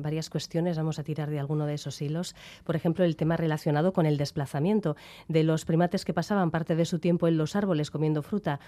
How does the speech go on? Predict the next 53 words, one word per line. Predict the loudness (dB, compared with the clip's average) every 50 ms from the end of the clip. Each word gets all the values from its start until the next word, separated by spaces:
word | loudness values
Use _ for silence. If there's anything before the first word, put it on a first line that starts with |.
| -18 -20 -20 -16 -8
hasta | -4 -4 -4 -4 -2 -2
los | -2 -2 -2 -2 0
homínidos | 0 2 2 2 2 0 -2 -4
capaces | -4 -4 -4 -4 -4 -4 -4 -4
de | -4
correr | -4 -2 0 0 2 2 2
en | 2 2
un | 2
momento | 2 2 2 0 0 0 0 0
dado | 0 0 0 0 -2
para | -4 -4 -6 -4 -6 -6 -8 -12 -10 -8
perseguir | -8 -8 -8 -8 -8 -6 -4 -4 -2
una | -2 -4 -4 -4 -6 -6 -6 -4
presa, | -4 -4 -2 -2 -2 -4 -4 -6 -12 -20 -20 -20 -20 -20 -10 -6
eh, | -4 -4 -4
pues | -4 -6 -6 -4
hay | -2
una | -2 -2 -2
serie | -2 -2 -2 -2 0
de | -2 0
cambios | 0 2 2 2 2 2 2 0 0 -4 -8
que, | -10 -8 -6 -4 -4 -4 -4 -6 -8 -8 -10
que, | -8 -8
bueno, | -8 -8 -8
pues | -12 -16 -18 -16
que, | -14 -14 -14 -14
que, | -12 -12 -12 -10 -12 -8
que | -6 -4
implican, | -4 -4 -4 -4 -2 -2 -2 0
por | -2 -2
ejemplo, | -2 -2 -2 0 0 -2 -2 -4 -10 -14 -8 -4
mm, | -2 -2 0 0 0 0 -2 -2 -2 -2 -4 -4 -4
alteraciones | -6 -4 -4 -4 -6 -4 -2 0 0 0 -2 -2
anatómicas, | -4 -6 -6 -4 -2 0 0 0 -2 -2 -4 -4 -4
¿no? | -4 -4
Porque | -4 -6 -6 -4 -4 -4 -4 -6 -10 -20 -20 -20 -20 -20 -6 -2
hablamos, | 0 2 2 2 2 0 -2
por | -2 -2 0
un | 0 2
lado, | 2 2 0
de | 0 0
la | -2 -2
resistencia | -4 -4 -6 -6 -8 -6 -4 -2 -2 -2 -2 -2 -4 -4 -4 -4
a | -4
la | -2
hora | -2 -2 -2
de | -2 -2
andar, | 0 0 -2 -2 -2 -4 -4 -6
de | -6 -6
andar | -4 -4 -4 -4 -4
durante | -4 -4 -4 -6 -6 -6 -6 -6 -6 -6 -4 -4
mucho | -4 -4 -4 -2 -4 -4
tiempo, | -2 -2 -2 0 -2 -4 -6